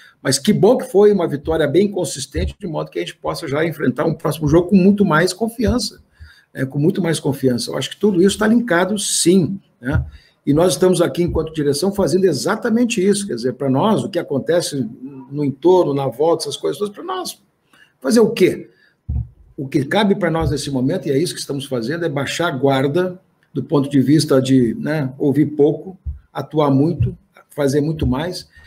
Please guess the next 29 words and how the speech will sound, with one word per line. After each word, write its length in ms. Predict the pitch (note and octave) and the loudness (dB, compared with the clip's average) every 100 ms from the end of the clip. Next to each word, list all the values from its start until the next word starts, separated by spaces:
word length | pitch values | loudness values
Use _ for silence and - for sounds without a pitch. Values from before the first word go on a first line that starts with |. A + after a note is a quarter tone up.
| _ _ _ | _ _ _
e 140 | D3 | -2
dar 200 | C#3+ E3+ | 0 0
proteção 640 | F3 F3 F3 D#3+ - F3+ F#3 | 0 -2 0 0 2 2 2
pra 100 | E3 | 0
esse 160 | - | -2
grupo 240 | D#3+ D#3+ D3+ | -2 -4 -2
de 60 | |
jogadores 400 | C3+ C3 B2+ E3+ | 0 0 0 -2
que 60 | - | -4
tem 120 | D#3 | -4
todas 240 | C3+ F#3+ D#3+ | -2 -2 -4
as 120 | - | -6
condições 360 | D#3+ D3+ D#3+ | -4 -2 -2
de 80 | D3+ | -2
recuperar. 680 | C#3 D3 - C#3 B2+ A2 - | -2 -2 -2 0 0 -4 -10
E 100 | D#3 | -8
vamos 480 | C3 A2+ D#3+ F3+ F3 | -6 0 0 0 -4
recuperar. 720 | F3+ F3 - - C#3 A#2+ - _ _ _ _ | -8 -8 -8 -4 -2 -4 -8 _ _ _ _
E 120 | D#3 | -4
vamos 380 | C#3 D3+ F#3 G3+ | 0 2 2 2
trabalhar 380 | E3+ D#3+ D3+ E3+ | -2 -2 -2 0
nesse 240 | F#3 - | -2 -4
sentido. 360 | F#3 C#3+ F3 C#3+ | -8 -6 -4 -4
Estamos 320 | - F#3+ E3+ | -4 -4 -4
trabalhando 280 | E3 E3 E3 | -4 -4 -2
muito 200 | G3+ - | -4 -4
fortemente 460 | F3 - D#3 D#3+ D#3+ | -6 -6 -10 -12 -10
nesse 180 | D3 | -10
sentido. 400 | - C3+ - B2+ | -10 -10 -6 -6